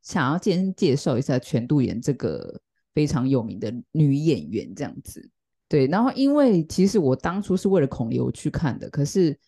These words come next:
真的是被全度妍的演技惊艳，所以我就那时候就开始爱上她了。就是孔刘已经完全消失在我的眼前，就是，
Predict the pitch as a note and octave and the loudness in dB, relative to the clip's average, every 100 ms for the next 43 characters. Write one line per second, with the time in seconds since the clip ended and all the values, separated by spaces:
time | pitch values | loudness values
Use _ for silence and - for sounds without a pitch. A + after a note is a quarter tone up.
0 | _ _ - E3+ E3+ D3+ - D3+ C3 - | _ _ -2 0 0 0 2 2 2 0
1 | B2+ D3+ C#3 B2+ G2+ D#2+ F#2 C3+ A#2 A#2+ | 2 2 2 2 0 -2 -2 0 0 -2
2 | - B2 - A#2+ B2 B2+ A2+ - F#3+ C#3+ | -4 -6 -2 -2 0 -2 -4 2 2 2
3 | F3+ E3+ F3+ E3 - C3 C#3+ D3 C3+ - | 2 0 0 -2 -2 -4 -2 -2 -2 -6
4 | - B2+ - C3+ C3+ - - - - _ | -4 -4 -4 -10 -10 -14 -16 -18 -20 _
5 | - F3+ G3+ - D3 C#3 C3+ B2+ D3 C3+ | 0 2 2 2 0 0 0 -2 -2 -2
6 | D#3 C3 A#2 C3+ C#3 C3+ D3+ B2+ A#2+ G2 | 0 -2 -2 -2 -2 0 -2 -2 -2 -4
7 | - A#2 - - C3 C#3+ | -10 -12 -14 -10 -6 -8